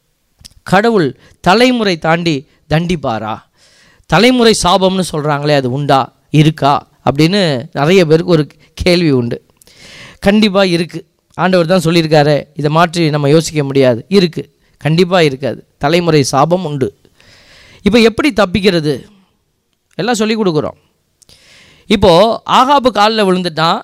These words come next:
கடவுள் மன்னிச்சிட்டாரு. இப்போ அவன் மகன் என்ன செய்யணும்? அதே மாதிரி ஆண்டவர்கிட்ட போய் surrender ஆயிடணும்.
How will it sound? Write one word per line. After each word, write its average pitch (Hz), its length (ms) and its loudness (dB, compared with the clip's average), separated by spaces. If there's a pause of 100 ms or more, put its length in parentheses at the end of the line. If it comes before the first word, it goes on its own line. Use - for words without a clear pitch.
கடவுள் 180 300 -2
மன்னிச்சிட்டாரு. 143 720 -2
இப்போ 165 200 0
அவன் 175 180 4
மகன் 196 280 2
என்ன 202 240 0
செய்யணும்? 143 440 -4 (440)
அதே 185 300 4
மாதிரி 190 280 2
ஆண்டவர்கிட்ட 175 420 0
போய் 165 120 2
surrender 156 340 -2
ஆயிடணும். 123 440 -4